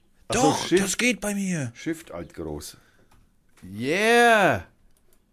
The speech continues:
Speaker 2: Zwei verschiedene Buchstaben. Es ist schon bei mir im Office, äh, im, im, im Office zweitausenddreizehn drin. Und
Speaker 1: Bei mir ist es im Open Office, das ich noch nicht mal abgedatet habe,
Speaker 2: Hast
Speaker 1: weil
Speaker 2: du
Speaker 1: ich
Speaker 2: das,
Speaker 1: im
Speaker 2: also,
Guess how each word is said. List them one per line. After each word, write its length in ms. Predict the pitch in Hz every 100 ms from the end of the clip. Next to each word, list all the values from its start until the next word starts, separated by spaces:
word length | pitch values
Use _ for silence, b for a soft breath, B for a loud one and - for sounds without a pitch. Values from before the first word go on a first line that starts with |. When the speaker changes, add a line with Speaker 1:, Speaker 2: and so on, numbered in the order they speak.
| _ _ _ _ _ -
Speaker 2:
Zwei 360 | - 156 208
verschiedene 460 | 214 185 - 180 180
Buchstaben. 560 | 208 214 143 117 113 - -
Es 160 | 147
ist 140 | 208 220
schon 280 | - 220
bei 100 | 208
mir 180 | 190 220
im 140 | 208 185
Office, 640 | 196 - 226 - - - _ _ 151
äh, 120 | 156
im, 340 | 165 160 151
im, 180 | 160 156
im 160 | 156 160
Office 260 | 165 190
zweitausenddreizehn 640 | - 165 160 160 156 156 160
drin. 180 | 131 117
Und 360 | 123 120 - - -
Speaker 1:
Bei 140 | 127 135
mir 140 | 165
ist 100 | 156
es 120 | 143
im 120 | 151
Open 320 | 135 151 151 139
Office, 460 | 147 165 160 -
das 180 | 143 120
ich 80 | 131
noch 140 | 131
nicht 180 | 143 143
mal 100 | 123
abgedatet 1000 | 139 - 139 110 120 113 117 117 120 127
habe, 140 | 131
Speaker 2:
Hast 60 | 101
Speaker 1:
weil 100 | 104
Speaker 2:
du 60 |
Speaker 1:
ich 60 | 180
Speaker 2:
das, 60 | 123
Speaker 1:
im 100 | 127
Speaker 2:
also, 180 | 143